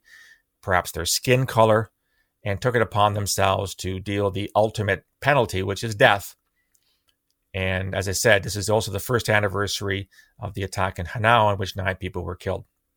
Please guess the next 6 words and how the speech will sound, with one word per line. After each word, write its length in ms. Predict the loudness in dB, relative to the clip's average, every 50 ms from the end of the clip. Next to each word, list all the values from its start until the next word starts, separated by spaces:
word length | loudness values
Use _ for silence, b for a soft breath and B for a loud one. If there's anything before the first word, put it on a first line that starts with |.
| _ _ _ _ _ _ _ _
I 100 | 2 2
find 360 | 4 4 6 6 6 6 6
this 380 | 4 4 4 4 0 -4 -8 -10 _ _ _ -6
disconcerting 1040 | 2 2 4 4 4 0 -2 -2 0 2 4 6 6 8 6 4 2 0 -4 -10 -12
that 480 | -4 0 4 4 4 4 2 -4 -8 -4
Germany, 640 | 2 4 6 6 6 4 2 0 -2 -4 -6 -8